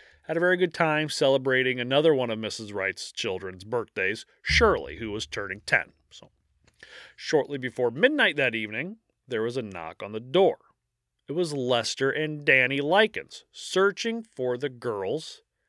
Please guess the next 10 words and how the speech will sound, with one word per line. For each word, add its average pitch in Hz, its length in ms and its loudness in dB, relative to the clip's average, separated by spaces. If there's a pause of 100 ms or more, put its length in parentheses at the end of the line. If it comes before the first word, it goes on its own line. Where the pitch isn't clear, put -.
(500)
and 92 200 -10
Elizabeth. 127 460 0 (1200)
Lester 185 500 6
had 156 140 4
just 151 220 -2
accepted 135 440 0
a 123 40 -6
job 156 460 2
to 147 120 -4
go 180 380 8